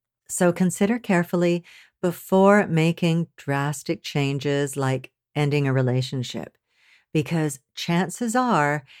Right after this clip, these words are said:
it will all come right in the end, and you'll be glad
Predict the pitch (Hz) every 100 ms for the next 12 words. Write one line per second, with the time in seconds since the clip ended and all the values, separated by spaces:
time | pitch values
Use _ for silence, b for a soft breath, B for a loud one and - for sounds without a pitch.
0 | b _ 160 156 151 156 147 - 147 151
1 | 160 185 190 - 151 139 147 - 131 127
2 | 131 131 143 131 127 127 113 117 - b
3 | b b _ 151 143 151 170 175 220 -
4 | 151 143 135 139 139